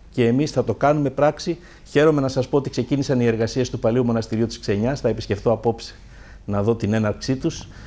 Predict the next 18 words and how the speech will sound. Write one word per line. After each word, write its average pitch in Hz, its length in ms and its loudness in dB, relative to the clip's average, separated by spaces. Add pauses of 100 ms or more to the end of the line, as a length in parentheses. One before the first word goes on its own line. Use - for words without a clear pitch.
Εκεί 113 260 0
θα 147 120 2
έχουμε 135 220 0
πάλι 143 240 4
έναν 117 160 2
τόπο 107 200 -2
φιλοξενίας 104 800 -2
και 113 120 0
μάλιστα 120 380 2
με 113 140 0
τόνωση 120 420 0
του 107 140 -10
θρησκευτικού - 520 -4
πλέον 101 280 0
τουρισμού, 95 360 -2
όπως 98 240 -4
λέγεται, 120 340 -2
δηλαδή 107 300 0